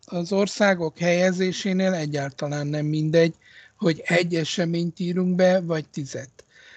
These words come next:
Úgyhogy ezért nagyon kérek mindenkit, hogyha ő, ö, ö, több csoportnak, ö, szervez programot, ö, vagy ugyanannak a csoportnak különböző dolgokat,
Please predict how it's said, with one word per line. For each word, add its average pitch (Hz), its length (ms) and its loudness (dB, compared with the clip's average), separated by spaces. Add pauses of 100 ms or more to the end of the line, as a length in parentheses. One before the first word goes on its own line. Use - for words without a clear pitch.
(180)
Úgyhogy 190 400 0
ezért 190 480 0
nagyon 202 360 2
kérek 180 440 2
mindenkit, 220 640 -2
hogyha 170 480 0
ő, 165 240 2 (480)
ö, 151 340 0 (440)
ö, 147 180 -6 (640)
több 254 220 4
csoportnak, 160 840 -4 (440)
ö, 147 300 -2 (340)
szervez 156 920 -2
programot, 151 680 -4 (680)
ö, 143 220 -2 (300)
vagy 151 600 0 (340)
ugyanannak 202 640 4
a 175 60 -6
csoportnak 175 680 -4
különböző 165 720 4
dolgokat, 156 760 0